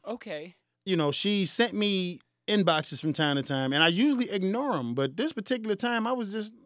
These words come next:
Speaker 2: it was late at night, and I'm like, "Man, I'm kinda fighting insomnia. Let me listen to what she can say."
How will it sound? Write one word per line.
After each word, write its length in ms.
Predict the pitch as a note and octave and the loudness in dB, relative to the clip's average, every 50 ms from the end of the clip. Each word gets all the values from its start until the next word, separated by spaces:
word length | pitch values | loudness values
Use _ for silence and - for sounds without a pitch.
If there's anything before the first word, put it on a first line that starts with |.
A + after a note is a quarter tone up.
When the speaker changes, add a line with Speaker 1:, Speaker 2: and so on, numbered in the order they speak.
| _ - | _ -10
Speaker 2:
it 100 | A#3+ C4+ | -8 -6
was 180 | C#4 C4 F#3 C#3+ | -4 -4 -2 2
late 200 | D3+ D#3 D#3 C#3+ | 2 2 2 2
at 100 | C3 A#2 | 0 -2
night, 260 | B2+ C3+ D3 D#3+ D3+ | 0 0 0 0 -2
and 80 | D3 | -4
I'm 160 | F3 G#3 G3+ E3 | -6 -6 -6 -8
like, 160 | C#3 B2 B2+ | -8 -8 -10
"Man, 260 | C#3 D#3 F3+ F#3+ F#3 | -10 -10 -8 -4 -2
I'm 220 | F#3 F#3 F3 E3+ - _ _ _ _ _ _ _ - | -2 -2 -2 -4 -8 _ _ _ _ _ _ _ -2
kinda 220 | - G3+ F3 D3 | 0 2 2 2
fighting 320 | - - F3 F3 D#3 C#3 C#3 | 4 6 6 6 6 4 2
insomnia. 460 | C3 - - C#3 C3+ C3+ C#3 D#3 F3 | 0 0 -2 -2 0 0 0 0 0
Let 120 | A#3 D4+ F4 | 0 0 2
me 120 | E4+ D#4 | 2 0
listen 320 | B3 G3+ G#3 G3 - E3+ D3 | 2 2 0 0 0 -2 -2
to 140 | - - D3 | -2 -2 -2
what 180 | C#3+ D#3 E3 D#3+ | 0 0 0 -2
she 180 | - - F3 D#3+ | -2 -6 -8 -8
can 120 | C#3+ C#3+ | -6 -6
say." 180 | C3+ - D#3+ - | -4 -4 -6 -6